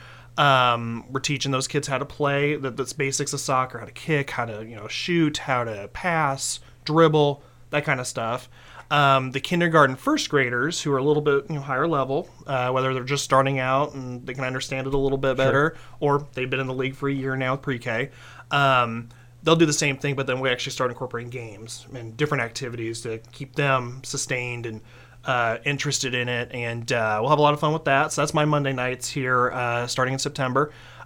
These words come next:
Speaker 1: Uh, my second and third grade, fourth and fifth grade, and then this year we're trying to sixth through eighth grade teams leagues. Um,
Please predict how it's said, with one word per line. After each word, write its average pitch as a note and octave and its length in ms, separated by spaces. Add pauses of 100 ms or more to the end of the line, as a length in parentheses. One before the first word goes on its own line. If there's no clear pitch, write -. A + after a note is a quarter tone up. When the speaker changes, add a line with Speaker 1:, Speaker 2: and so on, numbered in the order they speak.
Speaker 1:
Uh, B2 460 (320)
my C3 160
second D#3+ 440
and D#3+ 100
third D#3+ 300
grade, E3 560 (200)
fourth D3+ 360
and C#3 100
fifth D3+ 240
grade, D#3+ 320
and C#3 80
then C3 140
this D3 240
year D3+ 100
we're C#3 60
trying C#3 280
to B2+ 60
sixth - 560 (100)
through B2 260
eighth G3+ 280
grade B2 460 (560)
teams D3+ 520
leagues. D3 640 (440)
Um, B2 720